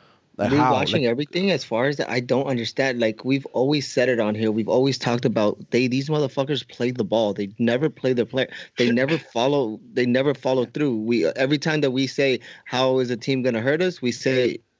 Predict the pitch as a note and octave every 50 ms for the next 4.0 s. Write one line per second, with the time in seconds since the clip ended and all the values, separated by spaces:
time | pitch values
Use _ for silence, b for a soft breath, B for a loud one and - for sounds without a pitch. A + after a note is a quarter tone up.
0 | _ _ - A2+ G2+ G#2 A2+ G#2+ B2+ B2 B2 - B2+ C3 A#2+ B2 A2 A2 A#2+ D3
1 | F3 G3 G3+ F3+ - - A#2 A2 - - - - A2 A2 A#2+ A#2+ A2+ C3 C3 A2+
2 | B B B B B B - A2 G#2+ - - _ _ _ _ - - C3 - D3+
3 | C3 - - - D3 D#3 D3+ - G2 F2+ G2+ A#2 A2 A2+ A#2 - - A#2+ A2+